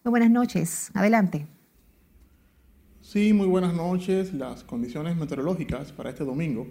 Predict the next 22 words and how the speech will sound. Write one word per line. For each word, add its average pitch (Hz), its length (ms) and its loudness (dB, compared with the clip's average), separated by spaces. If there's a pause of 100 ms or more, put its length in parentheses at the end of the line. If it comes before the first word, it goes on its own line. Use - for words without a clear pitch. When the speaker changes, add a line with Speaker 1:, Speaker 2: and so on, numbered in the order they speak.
(360)
Speaker 2:
se - 140 -12
encuentran 127 360 -8
bajo 156 140 -4
la 156 80 -4
incidencia 170 540 -2
de 147 80 0
un 208 100 2
marcado 196 400 0
flujo 196 320 0
de 180 100 0
viento 175 360 0
de 120 60 -4
componente 117 500 -4
noreste, 123 460 -4 (840)
que 196 120 -2
junto 247 260 2
a 247 60 0
los 233 100 0
efectos 185 320 -2
de 147 80 -4
una 160 100 -2
vaguada 127 440 -2